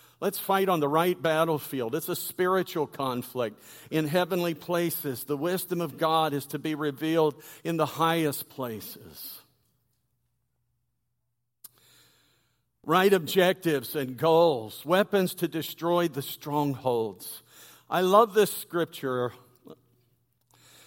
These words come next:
Second Corinthians ten says, "For though we walk in the flesh, we do not war according to the flesh."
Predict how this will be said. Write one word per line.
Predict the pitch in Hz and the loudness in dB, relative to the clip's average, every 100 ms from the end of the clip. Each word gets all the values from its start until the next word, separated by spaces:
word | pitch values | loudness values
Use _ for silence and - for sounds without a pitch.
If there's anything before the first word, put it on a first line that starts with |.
| - | -10
Second | - 208 202 180 | 0 2 2 0
Corinthians | 147 180 180 170 160 143 | 2 4 2 0 -2 -2
ten | - 175 170 156 143 - - - | -4 -2 2 2 0 -4 -12 -4
says, | - 180 | 2 2
"For | - 165 | 2 0
though | 170 202 | 6 6
we | 208 175 | 6 2
walk | 165 190 226 220 | 4 4 4 4
in | 208 | 2
the | 185 | 2
flesh, | - - 175 170 151 139 - - - _ _ _ _ - | -2 0 4 6 4 0 -6 -14 -18 _ _ _ _ -4
we | 170 185 | -2 0
do | 185 | 2
not | 180 175 147 | 6 6 6
war | 170 185 185 190 - | 6 8 6 4 0
according | 160 - 180 175 165 160 156 | -4 0 2 2 0 -2 -4
to | - | -8
the | 139 131 | -8 -10
flesh." | - 117 90 87 - - - | -8 -8 -8 -12 -16 -20 -20